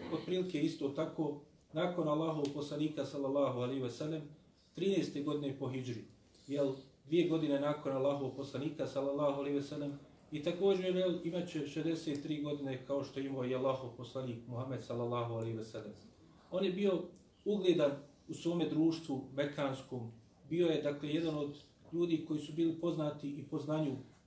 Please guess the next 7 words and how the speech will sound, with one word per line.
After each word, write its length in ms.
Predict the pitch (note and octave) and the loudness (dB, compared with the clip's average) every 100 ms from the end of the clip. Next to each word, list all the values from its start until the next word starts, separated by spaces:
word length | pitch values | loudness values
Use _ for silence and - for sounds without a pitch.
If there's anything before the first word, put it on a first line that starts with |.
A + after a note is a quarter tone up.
| - | -8
Poznavao 400 | C#3+ D#3 E3 D#3+ | -4 0 2 2
je 60 | C#3+ | 2
najbolje 540 | D#3+ D3 C#3+ C3 A#2+ - - - - _ - - | 2 4 4 4 2 -6 -20 -20 -20 _ -8 4
porijeklo 680 | D#3+ F3+ F3+ F3 C3+ - - | 8 8 6 4 0 0 0
plemena, 640 | D3 D#3 D#3+ D3+ C3+ C3+ - - - - - | 2 4 4 2 0 -2 -10 -20 -20 -20 -2
e, 300 | C3+ B2+ A#2+ - | 2 4 2 -2
i 280 | D3 C3+ B2+ | -4 -2 -4